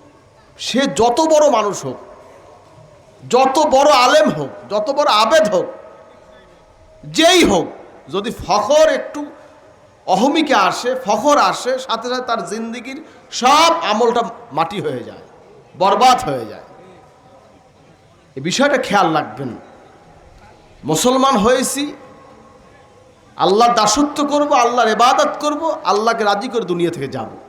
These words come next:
কি রাজি আছেন? কে কে রাজি? একটু হাতটা দেখতে চাই। নারায়ে তাকবীর।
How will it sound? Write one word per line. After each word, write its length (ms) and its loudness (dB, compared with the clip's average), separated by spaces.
কি 80 -6
রাজি 260 0
আছেন? 360 -2
কে 100 4
কে 120 0
রাজি? 180 2
একটু 120 -2
হাতটা 240 -4
দেখতে 280 -6
চাই। 160 -2
নারায়ে 340 4
তাকবীর। 400 -4